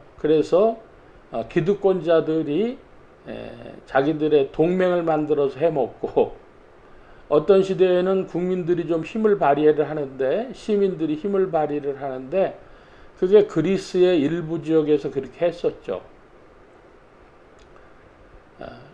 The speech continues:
그런데 그 이제 왕에 대한 개념을 가지고 말씀드리다 내려왔으니까 그 일부를 보여주는 것이, 에, 사 절에, 에, 이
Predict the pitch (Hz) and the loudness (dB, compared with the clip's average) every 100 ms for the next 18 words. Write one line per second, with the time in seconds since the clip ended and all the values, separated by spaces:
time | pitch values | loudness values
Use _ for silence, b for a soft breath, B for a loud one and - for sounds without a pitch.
0 | - - 180 202 165 180 233 285 - - | -20 -2 4 4 4 2 0 -2 -16 -8
1 | - 190 165 190 151 127 135 175 196 165 | -2 0 2 2 6 6 6 4 2 2
2 | 185 180 151 156 170 170 165 156 139 147 | 2 2 0 0 0 -2 2 2 0 -2
3 | 151 135 127 156 139 135 135 143 131 123 | 0 0 -2 -8 -8 -6 -4 -2 -2 -2
4 | 117 120 113 131 113 - 170 135 - b | -2 -2 -6 -12 -8 0 0 0 -8 b
5 | b b b b b - 185 196 180 214 | b b b b b 0 2 2 2 2
6 | 190 202 208 208 - 160 165 151 156 151 | 2 2 4 2 2 2 2 0 -2 -2
7 | 143 147 139 - 151 139 180 123 - - | 2 2 2 -2 -2 0 -2 -4 -8 -20
8 | - - - 120 117 - 180 180 160 160 | -20 -20 -10 -8 -8 0 2 4 4 2
9 | 139 170 233 - - - - b b b | 4 2 0 -6 -20 -20 -20 b b b
10 | b - - - 101 - - - - - | b -12 -8 -6 -6 -8 -12 -18 -20 -20
11 | - 165 170 170 160 | -14 -8 -4 -2 -2